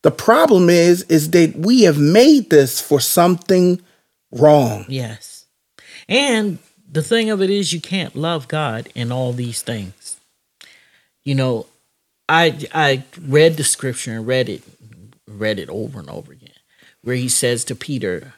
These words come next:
Speaker 2: he said, "Lovest thou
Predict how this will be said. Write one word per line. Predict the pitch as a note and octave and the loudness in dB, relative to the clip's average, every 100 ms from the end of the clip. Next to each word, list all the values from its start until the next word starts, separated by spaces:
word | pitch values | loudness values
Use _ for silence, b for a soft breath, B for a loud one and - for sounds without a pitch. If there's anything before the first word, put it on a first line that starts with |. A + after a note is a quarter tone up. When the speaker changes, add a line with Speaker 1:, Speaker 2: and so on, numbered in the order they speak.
| _ _ _ | _ _ _
Speaker 2:
he | C3+ | -8
said, | - G#2+ G2 - _ _ _ _ _ _ _ _ _ _ _ _ | -4 -4 -6 -12 _ _ _ _ _ _ _ _ _ _ _ _
"Lovest | - C3 C#3+ D3 C#3 - | -4 0 0 0 -4 -6
thou | C3 A#2 G#2+ | -8 -6 -8